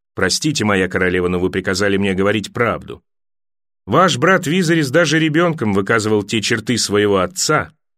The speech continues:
которые никогда не проявлялись в Рейегаре. "Какие черты? Я не понимаю?"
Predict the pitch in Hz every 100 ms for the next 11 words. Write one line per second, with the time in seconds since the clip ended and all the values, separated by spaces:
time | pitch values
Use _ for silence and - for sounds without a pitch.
0 | _ _ - 98 135 147 160 185 202 160
1 | 127 156 151 147 135 113 120 117 110 92
2 | 92 104 95 85 80 78 69 - _ _
3 | _ _ _ _ _ _ _ _ 180 180
4 | 170 131 113 120 110 110 95 - _ _
5 | _ _ _ _ _ _ 98 107 107 110
6 | 113 160 214